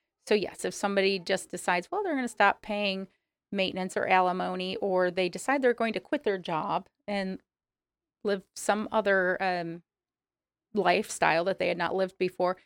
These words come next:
then you have what's called post-judgment matters. And that's where you have to bring somebody back to either enforce the judgment or sometimes what we call a petition for rule to show cause,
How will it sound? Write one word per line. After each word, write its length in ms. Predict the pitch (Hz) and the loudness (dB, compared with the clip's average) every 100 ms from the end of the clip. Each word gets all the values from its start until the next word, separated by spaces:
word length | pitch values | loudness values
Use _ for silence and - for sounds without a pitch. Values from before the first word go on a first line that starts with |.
| _ - | _ 0
then 120 | 240 | 4
you 120 | 247 | 6
have 140 | 240 226 | 6 6
what's 180 | 214 | 2
called 240 | - 180 - - | 2 0 0 -10
post-judgment 1200 | - 190 202 - - _ _ - 185 175 170 - | 0 0 0 -6 -20 _ _ -2 0 0 -4 -6
matters. 540 | 170 - - - - _ _ _ _ _ | -6 -4 -4 -6 -10 _ _ _ _ _
And 140 | 196 185 | -6 2
that's 300 | 190 180 - | 4 2 0
where 320 | 175 180 180 | -4 2 2
you 220 | 175 170 160 | 2 -4 -4
have 200 | 165 170 - - | -2 -2 -4 -10
to 180 | - 190 | -6 -4
bring 240 | 185 185 | -4 -4
somebody 400 | 175 190 180 175 | -4 -2 0 0
back 280 | 175 175 175 | 4 4 2
to 100 | - | -4
either 300 | 190 180 175 | -4 -4 -4
enforce 540 | 170 - - 165 170 - | -6 -6 0 0 0 -2
the 100 | 196 | 0
judgment 640 | 196 202 - 240 294 - _ _ _ _ - | 2 2 2 0 0 -2 _ _ _ _ -4
or 260 | 226 226 | 0 2
sometimes 680 | 233 - 262 - 240 247 240 _ _ _ _ _ - | 0 0 -2 0 0 0 -4 _ _ _ _ _ 0
what 260 | 220 208 | 2 2
we 80 | 214 | -4
call 380 | 202 - 208 196 | -6 2 6 6
a 60 | 190 | 4
petition 480 | 220 - 208 214 | -2 -4 -4 -4
for 160 | 202 202 | -2 -4
rule 260 | 190 196 190 | -4 -4 -4
to 80 | |
show 280 | 180 - 185 180 _ _ - | -4 -2 -2 -4 _ _ 2
cause, 460 | 196 196 214 214 | 4 6 4 0